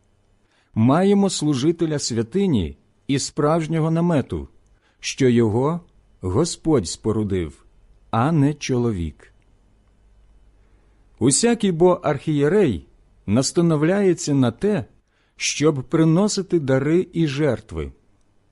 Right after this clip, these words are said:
Ось чому і він мусить щось мати, щоб принести. Тож, якби був на землі,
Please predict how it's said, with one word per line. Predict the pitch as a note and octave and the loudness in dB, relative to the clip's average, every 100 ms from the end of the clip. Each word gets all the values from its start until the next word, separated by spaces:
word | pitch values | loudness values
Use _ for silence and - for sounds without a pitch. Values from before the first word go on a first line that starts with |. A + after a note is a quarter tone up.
| _ _ _ _ | _ _ _ _
Ось | D#3 G3+ - | 0 0 0
чому | - A#2 C#3 F#3+ - | -2 0 2 0 -2
і | G#2+ | -4
він | F2+ C#3 F#3+ G3 - _ _ - | -2 -2 0 -2 -6 _ _ 0
мусить | A2+ C#3+ G#3 - G#3+ | 2 4 2 -2 -6
щось | - F3 F3 - | -4 -2 -2 -2
мати, | E3+ B2+ G#2+ - F2 E2 _ _ | -2 0 -2 -6 -8 -10 _ _
щоб | - - B2 C3 D#3 D3+ _ | -16 -8 -2 -2 -2 -10 _
принести. | D#3 E3+ E3 G2+ - - C#2+ - _ _ _ _ _ _ _ _ _ _ _ _ | -2 0 0 0 -4 -8 -10 -12 _ _ _ _ _ _ _ _ _ _ _ _
Тож, | - C#3+ C3 | -2 0 2
якби | F3 E3 A3 | 2 2 0
був | E3+ E3+ F#3+ | 2 2 2
на | C3+ D3 | 2 0
землі, | A#2 C3 D#3+ G#3+ F#2+ | 0 -2 0 -2 -4